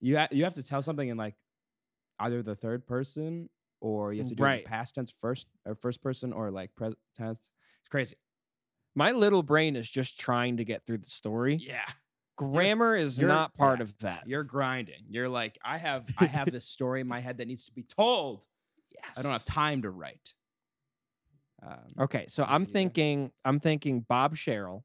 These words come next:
Speaker 2: is played by Bruce Willis.
Speaker 1: He just retired from acting. Does he come out of retirement from, for this movie?
Speaker 2: Yes.
Speaker 1: It's that
Speaker 2: Yes,
Speaker 1: good.
Speaker 2: he does.
Speaker 1: That's
Speaker 2: It's
Speaker 1: fair.
Speaker 2: that good.
Speaker 1: Who cares about his, his disability?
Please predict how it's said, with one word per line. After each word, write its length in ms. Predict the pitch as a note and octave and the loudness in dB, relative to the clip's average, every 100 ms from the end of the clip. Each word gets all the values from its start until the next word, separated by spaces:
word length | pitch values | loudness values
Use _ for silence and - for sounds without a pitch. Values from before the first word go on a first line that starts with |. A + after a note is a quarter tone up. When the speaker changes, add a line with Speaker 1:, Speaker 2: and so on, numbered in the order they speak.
| _ | _
Speaker 2:
is 140 | A2+ | -12
played 340 | - - A#2 G#2+ | -10 -4 -2 -2
by 160 | G#2+ | -4
Bruce 500 | G2+ A2 A2+ A2+ - | -6 -6 -4 -4 -6
Willis. 500 | F#2+ A1 A1+ - - - _ _ _ _ - | -12 -14 -10 -10 -10 -14 _ _ _ _ -18
Speaker 1:
He 180 | A2 A2+ | -10 -8
just 240 | A2 G#2 | -6 -8
retired 400 | G2 G2+ F#2+ F#2 | -10 -10 -10 -10
from 160 | - F2+ | -12 -14
acting. 440 | F#2+ G2+ - E2+ G#2+ _ - | -14 -14 -16 -20 -20 _ -12
Does 140 | G#2 | -10
he 80 | G#2+ | -10
come 180 | - F#2+ | -12 -12
out 160 | F#2 | -12
of 100 | F#2+ | -14
retirement 520 | G2 - F#2+ F2+ F#2 - | -16 -16 -16 -14 -16 -18
from, 280 | - F#2 F2+ | -16 -16 -16
for 240 | - F#2+ F#2+ | -14 -12 -10
this 240 | G#2+ - | -12 -12
movie? 280 | G2+ G2+ C3+ - | -12 -10 -12 -14
Speaker 2:
Yes. 400 | C4 - - - | -16 -16 -16 -18
Speaker 1:
It's 140 | - - | -18 -16
that 180 | E2 - | -16 -14
Speaker 2:
Yes, 180 | - | -16
Speaker 1:
good. 60 | - | -14
Speaker 2:
he 60 | G2 | -14
does. 240 | D2 - | -14 -16
Speaker 1:
That's 240 | F2+ - _ | -18 -20 _
Speaker 2:
It's 160 | - - | -16 -12
Speaker 1:
fair. 140 | G2+ | -12
Speaker 2:
that 100 | G2+ | -12
good. 220 | - B2+ - _ _ _ - | -14 -18 -20 _ _ _ -20
Speaker 1:
Who 80 | |
cares 240 | G2 F2+ F2 | -18 -18 -18
about 140 | - D#2+ | -20 -18
his, 240 | F#2 - _ | -16 -16 _
his 280 | A#2 D#2+ - - | -18 -16 -18 -14
disability? 640 | G#2 F#2+ F#2 F#2 F#2 C3 | -12 -12 -14 -18 -20 -20